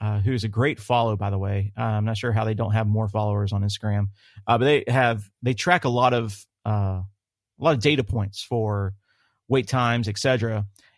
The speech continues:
And they were actually tracking, um, on the twentieth for Tron's, uh, virtual queue previews. And as of seven P M, Tron was at group one forty-three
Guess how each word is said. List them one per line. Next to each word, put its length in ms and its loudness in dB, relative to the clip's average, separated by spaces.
And 560 2
they 240 2
were 140 2
actually 320 -2
tracking, 720 0
um, 300 0
on 560 0
the 100 -8
twentieth 680 -2
for 600 0
Tron's, 580 -2
uh, 180 0
virtual 320 -2
queue 480 -2
previews. 640 -4
And 560 0
as 220 4
of 140 0
seven 400 0
P 280 -2
M, 360 -2
Tron 480 0
was 180 0
at 240 0
group 320 -4
one 280 -4
forty-three 960 -4